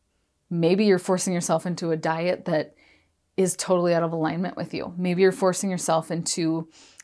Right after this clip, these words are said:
a relationship that's out of alignment with you. Check in with yourself. You know at your core what you need, and it's time to just look at it in new eyes. No, will I be more successful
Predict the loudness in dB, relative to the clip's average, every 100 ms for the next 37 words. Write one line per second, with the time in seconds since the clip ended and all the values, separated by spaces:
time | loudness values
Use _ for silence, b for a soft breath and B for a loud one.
0 | _ 2 6 6 6 6 6 6 6 6
1 | 4 2 -4 -6 -2 -2 -2 -6 -6 -6
2 | -8 -10 -10 -14 -16 b b b b -2
3 | 4 6 8 6 4 0 0 -2 -2 -4
4 | 2 4 4 4 4 4 2 0 -2 0
5 | 2 4 2 2 2 4 2 -2 -8 b
6 | b b b -6 -2 0 0 -2 -2 -2
7 | -2 -2 0 0 0 0 -2 0 0 0
8 | -4 -12 _ _ _ _ -12 -4 -2 0
9 | -2 0 -2 -4 -6 -4 -2 2 2 0
10 | -4 -6 -6 -8 _ b b b -4 0
11 | 0 -2 -2 0 2 2 0 0 2 2
12 | 2 -2 -2 -2 -4 -4 -6 -8